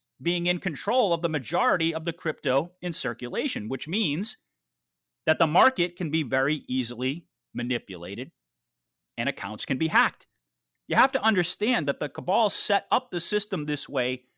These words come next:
to create the illusion of everything that the people wanted.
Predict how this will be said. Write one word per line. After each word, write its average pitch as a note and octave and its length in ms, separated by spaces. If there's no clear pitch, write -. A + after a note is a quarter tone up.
to F3 100
create F3 520
the F3 120
illusion D3+ 720
of D3+ 180
everything A#3+ 540
that G3+ 140
the F#3 60
people F3 380
wanted. B2+ 300